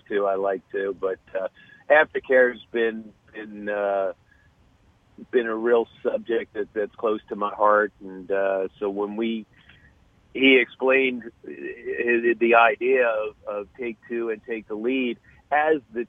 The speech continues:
T A A, the National Thoroughbred, uh, Aftercare Alliance was formed and getting, getting, uh, getting on its feet. Uh, I think the timing was great.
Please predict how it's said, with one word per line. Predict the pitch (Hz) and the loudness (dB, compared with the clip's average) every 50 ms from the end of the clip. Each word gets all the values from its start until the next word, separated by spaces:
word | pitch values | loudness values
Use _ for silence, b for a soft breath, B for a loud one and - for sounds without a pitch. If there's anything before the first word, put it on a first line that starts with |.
| _ - | _ -10
T | 143 143 135 131 127 | -6 -4 -2 0 0
A | 120 113 113 120 | 0 0 2 4
A, | 131 135 139 131 123 117 107 104 104 101 - _ _ _ _ _ _ - | 4 6 4 4 2 0 -4 -8 -10 -14 -20 _ _ _ _ _ _ -14
the | 107 | -12
National | 110 117 120 120 120 - - - 113 110 107 101 - | -8 -8 -6 -6 -8 -10 -12 -12 -10 -10 -10 -8 -6
Thoroughbred, | 123 117 113 110 104 107 110 107 104 98 101 | -4 -4 -4 -4 -4 -2 -2 -2 -2 -4 -4
uh, | 101 101 101 101 98 - 110 110 113 | -4 -2 -2 -4 -4 -4 -4 -2 -4
Aftercare | 117 - 117 107 - - 110 98 95 | -4 -4 -8 -12 -8 -6 -4 -4 -2
Alliance | 98 104 110 117 131 127 127 127 117 - - 107 | -2 -2 -2 -2 -2 -2 -4 -4 -6 -10 -12 -8
was | 113 113 107 101 - _ _ _ _ _ _ _ _ _ _ _ _ _ _ _ _ _ _ _ _ _ - | -8 -8 -8 -8 -14 _ _ _ _ _ _ _ _ _ _ _ _ _ _ _ _ _ _ _ _ _ -16
formed | - 110 107 | -12 -8 -6
and | 110 104 113 113 | -6 -6 -4 -2
getting, | 113 120 117 113 110 110 113 107 - | 0 0 0 0 -4 -8 -10 -10 -6
getting, | - 117 110 107 110 110 107 107 104 _ - 104 | -2 -2 -2 -2 -2 -6 -8 -10 -10 _ -8 -4
uh, | 104 104 101 101 101 98 98 - 92 | -2 0 0 0 0 -2 -4 -4 -2
getting | 113 113 107 107 107 107 - _ _ _ _ _ - | 0 0 0 -2 -6 -10 -16 _ _ _ _ _ -2
on | 110 113 107 | 0 0 0
its | 95 - _ _ _ - | -2 -8 _ _ _ -2
feet. | 160 147 123 107 104 - - _ b b b b b b b b b b _ _ - | 0 0 0 0 -4 -10 -18 _ b b b b b b b b b b _ _ -8
Uh, | - 104 104 107 107 107 107 107 107 107 107 | -6 -4 -4 -2 -2 0 0 0 0 -2 -2
I | 104 | -4
think | - 127 113 - | -4 -6 -6 -6
the | 104 | -10
timing | - - 117 113 117 117 113 113 107 107 | -10 -6 -4 -2 -2 -2 -2 -4 -6 -6
was | 104 101 95 | -6 -8 -8
great. | - - 104 110 110 104 95 85 | -8 -4 0 2 2 2 0 -2